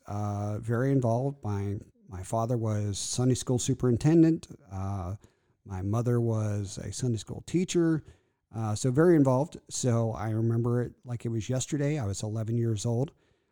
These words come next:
Uh, there was a guest minister that had, uh,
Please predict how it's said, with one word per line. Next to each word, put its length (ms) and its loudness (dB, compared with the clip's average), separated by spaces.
Uh, 280 -4
there 160 -4
was 140 -2
a 40 -4
guest 380 -4
minister 420 0
that 180 0
had, 480 -4
uh, 500 -8